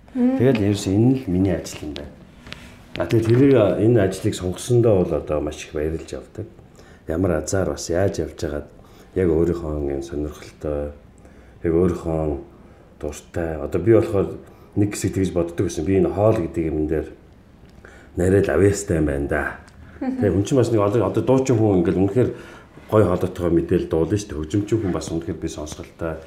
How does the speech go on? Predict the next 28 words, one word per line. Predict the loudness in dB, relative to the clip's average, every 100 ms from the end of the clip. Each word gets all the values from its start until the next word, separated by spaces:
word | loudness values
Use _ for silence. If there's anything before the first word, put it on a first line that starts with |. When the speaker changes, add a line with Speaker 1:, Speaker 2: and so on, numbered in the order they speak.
| -20 -20 -8
Speaker 2:
авьяастай | 0 2 0 -4 -6 -4
юм | -4
байна | -4 -4
гээл | -4 -6 -8 -18 -20 -20 -20 -20 -20 -20 -20 -20 -20 -12
сонгож | -4 -2 0
байгаа | 0 0
шүү | 0
дээ. | 2 2
Яг | 2
тэрэн | 2 2
шиг | 0 0
л |
за, | 0
энэ | 2 0
хоолн | 0 0 2 2 2
дээр | 4 4
бол | 2 2
би |
авьяастай | 0 0 0 -2 -2 -2 0
юм | 0
байна | 0 -4 -8 -16 -16 -6
гэж | -4 -2
бодож | -2 -2
ирсэн, | -6 -4 -6
тий. | -2 -2
Тэгээд | 0 2 0 -2 -14 -20 -16 -2
тэрүүгээрээ | 2 4 6 6 4
ингээд | 0 -4